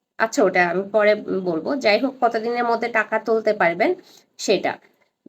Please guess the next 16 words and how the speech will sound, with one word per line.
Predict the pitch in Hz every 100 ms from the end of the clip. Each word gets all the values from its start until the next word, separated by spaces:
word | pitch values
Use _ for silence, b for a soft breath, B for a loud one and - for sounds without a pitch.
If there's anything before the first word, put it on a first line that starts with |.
| -
তো | 269 269
যারা | 254 233 269 -
পেজ | 262 269 311 311
নতুন | 285 269 277 269
মনিটাইজেশন | 247 254 262 262 277 294
পেয়েছেন, | 285 262 269 269 220 285 -
ওনাদের | 226 233 233
প্রতি | 269 262 262
আমার | 262 285
বিশেষ | 226 208 226 240 - 277
যেই | - 262 262
অনুরোধটা | 262 226 214 208 208 202
এই | 269 233
মুহূর্তে | 214 220 208 226
রইল, | 208 180 220
আপনারা | 262 226 220 311